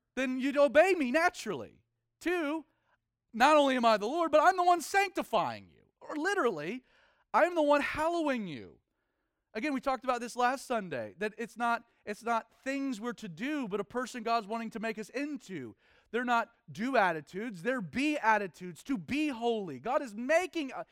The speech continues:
he's our Lord, and he's making us holy. And third, he says, "I brought you out of the land of Egypt." Like, the entire motivation for their obedience to these commands was to be what? Did they have to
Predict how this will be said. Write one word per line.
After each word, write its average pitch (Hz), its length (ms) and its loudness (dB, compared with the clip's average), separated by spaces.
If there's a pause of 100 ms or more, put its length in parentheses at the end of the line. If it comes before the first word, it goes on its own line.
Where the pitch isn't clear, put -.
(120)
he's 269 200 0
our 226 160 0
Lord, 349 340 0
and 262 140 -2
he's 214 160 -4
making 339 520 2
us 330 220 -2 (240)
holy. 262 560 -2
And 226 180 -6
third, 277 520 -2 (340)
he 233 80 -14
says, 220 180 -14
"I 220 100 -6
brought 226 360 -4
you 233 80 -2
out 226 100 0
of 220 80 -8
the 214 80 -4
land 208 300 -4
of 190 80 -8
Egypt." 165 540 -14 (580)
Like, - 140 -2
the 277 120 0
entire 262 460 4
motivation 247 840 0 (180)
for 233 140 -6
their 240 180 2
obedience 240 720 -2
to 214 140 -12
these 262 260 -6
commands 208 500 -4
was 202 140 -10
to 226 100 -10
be 208 120 -6
what? 208 480 2 (1600)
Did 226 120 -6
they 247 120 2
have 240 240 0
to 539 120 -4